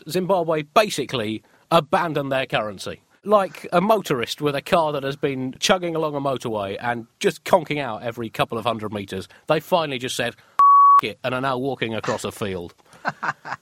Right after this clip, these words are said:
He said that, uh, he wants to lead a, a U S diplomatic push, uh, to get, uh, tough U N sanctions against, uh, Mug-, the Mugabe regime. And you gotta feel a bit sorry for Mugabe, John. He's really struggling to keep his head above water and his opponents' heads underwater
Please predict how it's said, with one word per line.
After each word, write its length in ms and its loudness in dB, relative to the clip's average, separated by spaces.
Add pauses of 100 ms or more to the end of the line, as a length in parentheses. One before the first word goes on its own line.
(120)
He 100 -6
said 240 -4
that, 240 -2
uh, 120 0
he 100 -8
wants 260 -6
to 80 -8
lead 240 -4
a, 240 -6
a 180 -6 (160)
U 160 2
S 200 -6 (320)
diplomatic 520 0
push, 440 0 (120)
uh, 180 -8
to 120 -14
get, 360 -10
uh, 180 -8 (140)
tough 360 0 (200)
U 180 0
N 140 -4
sanctions 720 -4
against, 500 -4
uh, 100 -4
Mug-, 260 -8
the 100 -8
Mugabe 400 -6
regime. 380 -6
And 140 -4 (400)
you 80 -2
gotta 120 4
feel 120 0
a 40 -4
bit 140 -6
sorry 240 -4
for 120 -14
Mugabe, 340 -8
John. 160 -10
He's 160 -4
really 320 -4 (400)
struggling 400 0
to 40 -20
keep 220 -4
his 140 -8
head 140 -2
above 200 -6
water 320 -6
and 240 -6
his 80 -8
opponents' 400 -4
heads 340 -6
underwater 640 -6